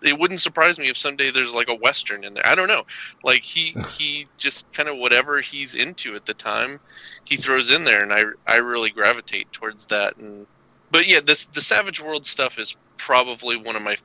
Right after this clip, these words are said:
Speaker 1: favorite runs because of the Kirby influence on it and everything.
Speaker 2: That makes sense. I
Speaker 1: Yeah.
Speaker 2: won't, I won't say it's my, it was my first run, so I'm a little biased towards it myself.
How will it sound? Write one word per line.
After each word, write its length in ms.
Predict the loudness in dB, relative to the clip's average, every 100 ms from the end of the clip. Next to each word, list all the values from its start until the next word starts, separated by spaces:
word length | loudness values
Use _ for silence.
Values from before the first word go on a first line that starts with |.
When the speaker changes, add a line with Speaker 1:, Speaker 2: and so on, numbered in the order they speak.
| _
Speaker 1:
favorite 420 | -2 0 0 -2
runs 540 | -2 -2 -2 -4 -8 -10 _ _ -6
because 300 | 0 2 2
of 80 | 2
the 80 |
Kirby 400 | 0 -4 -4 -4
influence 600 | -6 -8 -14 -12 -10 -8
on 200 | -6 -4
it 160 | -6 -8
and 80 | -8
everything. 560 | -10 -10 -10 -10 -10 -16 _ _ -10
Speaker 2:
That 120 | -4
makes 240 | -4 -4 -8
sense. 380 | -10 -10 -14 _ _ _ _ _ _ _ _ _ _ _ 2
I 80 | 8
Speaker 1:
Yeah. 80 | 8
Speaker 2:
won't, 120 | 8 6
I 60 |
won't 180 | 6 6
say 100 | 4
it's 100 | 2
my, 100 | 0
it 140 | -2 -2
was 140 | 2
my 120 | 0
first 380 | 2 4 4 2
run, 200 | -4 -4
so 120 | -2
I'm 60 | 0
a 40 |
little 160 | 2 2
biased 400 | 4 2 2 -6
towards 240 | -6 -6
it 100 | -10
myself. 580 | -14 -10 -6 -8 -10 -10